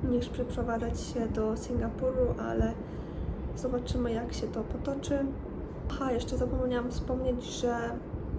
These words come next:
to nie było tak, że po prostu się przeprowadziłam pewnego dnia,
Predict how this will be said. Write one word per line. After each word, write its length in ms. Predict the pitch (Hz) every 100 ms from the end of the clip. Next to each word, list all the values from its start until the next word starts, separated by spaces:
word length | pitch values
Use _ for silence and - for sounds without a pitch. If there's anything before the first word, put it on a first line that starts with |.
| - - -
to 100 | -
nie 120 | 240
było 160 | 233 240
tak, 200 | 226 247
że 80 | 240
po 100 | -
prostu 280 | 226 - -
się 120 | -
przeprowadziłam 760 | - - 247 240 233 240 220 220
pewnego 440 | 240 226 226 233
dnia, 320 | 226 233 240